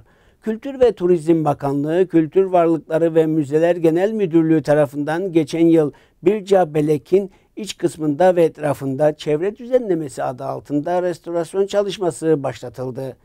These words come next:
Kamuoyundan yükselen tüm tepkilere rağmen çalışma durdurulmazken bu sefer de altı bin yıllık tarihi surlar bazalt kaplamayla karanlığa gömülüyor. Cizre Kalesi ve Cizre surları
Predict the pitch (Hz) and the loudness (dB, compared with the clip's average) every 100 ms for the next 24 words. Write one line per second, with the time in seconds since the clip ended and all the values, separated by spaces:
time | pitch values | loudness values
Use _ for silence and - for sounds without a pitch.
0 | _ - 170 233 277 233 151 139 135 131 | _ -6 -4 -2 -4 -6 -6 -6 -6 -8
1 | 117 - 117 139 175 - _ - 220 226 | -12 -14 -6 -4 -4 -8 _ -8 -8 -6
2 | 190 165 - 127 127 151 170 131 131 151 | -8 -8 -12 -12 -10 -6 -2 -4 -4 -8
3 | 196 - 143 139 - 143 135 135 123 127 | -10 -6 -6 -6 -8 -10 -10 -12 -14 -14
4 | 127 135 160 - 196 202 196 _ _ _ | -10 -8 -8 -2 0 0 -4 _ _ _
5 | 220 - 156 143 135 127 135 135 135 185 | -6 -4 -2 -2 -4 -4 -4 -4 -4 -6
6 | 208 226 208 180 175 160 156 147 151 147 | -6 -6 0 2 2 0 0 0 2 -2
7 | 139 135 131 135 143 _ _ - 127 156 | -4 -8 -2 0 -2 _ _ -16 0 0
8 | 160 202 196 165 151 156 147 147 143 135 | 2 0 0 -2 -4 -4 -4 -2 -2 -2
9 | 123 _ _ _ _ - - 185 180 151 | -4 _ _ _ _ -14 -4 -2 -2 -2
10 | 139 127 127 120 117 110 101 107 104 104 | -4 -4 -6 -12 -16 -18 -18 -18 -18 -20
11 | _ _ _ 135 127 131 131 131 135 127 | _ _ _ -10 -6 -4 -4 -2 -4 -2
12 | 156 147 139 127 143 135 143 - 139 147 | 0 2 0 -2 -4 -2 -4 -4 -2 0
13 | 147 185 | 2 0